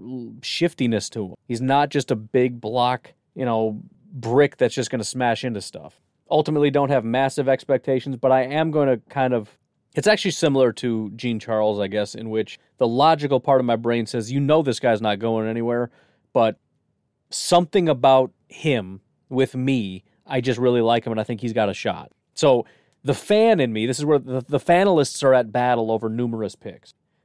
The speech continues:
The fanalist is more excited about Amari Rodgers than I should be, more excited about Shamar Jean Charles than I should be, more excited about Isaiah McDuffie than I should be. And Kylan Hill, I will never root against a running back ever. It's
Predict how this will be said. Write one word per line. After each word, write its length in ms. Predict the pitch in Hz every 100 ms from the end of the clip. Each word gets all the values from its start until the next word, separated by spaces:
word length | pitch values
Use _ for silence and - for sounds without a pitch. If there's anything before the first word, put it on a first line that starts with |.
| -
The 80 |
fanalist 540 | 117 170 185 180 156 123
is 300 | 123 104 - _
more 340 | 139 143 190
excited 380 | 180 - 156 151
about 200 | 131 131
Amari 280 | 127 123 120
Rodgers 380 | 113 117 117 107
than 100 | 110
I 80 |
should 280 | 101 - 92
be, 180 | 87 87 - _ -
more 300 | 123 143 175
excited 380 | - 151 143
about 160 | 135 120
Shamar 340 | - 127 123
Jean 200 | 120 120
Charles 360 | 107 113 110 104
than 120 | 101
I 60 | 92
should 260 | - 101
be, 220 | 95 95 92 _ _
more 240 | 120 123 147
excited 380 | 131 139 135 120
about 200 | 113 113
Isaiah 320 | 110 110 113
McDuffie 460 | 107 101 104 113
than 100 | 101 95
I 80 |
should 260 | 92 104 85
be. 140 | - - -
And 100 | 131
Kylan 400 | 151 180 170 131
Hill, 240 | 143 139
I 140 | - 139
will 220 | 131 120
never 540 | 117 123 131 135 131
root 200 | 120 127
against 280 | 117 110 101
a 60 | 107
running 240 | 101 98
back 220 | 95 90
ever. 300 | - 87 - _ -
It's 380 | 135 135 135